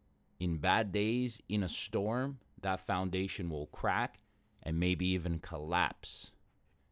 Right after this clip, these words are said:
And in order to work on our self-esteem, we have to work on our foundation. What are you all about? What are we built on?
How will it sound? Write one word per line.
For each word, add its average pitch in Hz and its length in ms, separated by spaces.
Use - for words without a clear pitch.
And 82 240
in 92 160
order 123 260
to 113 140
work 104 280
on 107 80
our 90 120
self-esteem, 104 640
we 113 80
have 101 160
to 98 100
work 92 260
on 90 80
our 82 120
foundation. 80 800
What 113 220
are 143 100
you 107 520
all 76 240
about? 60 360
What 110 200
are 120 140
we 92 580
built 104 360
on? 67 460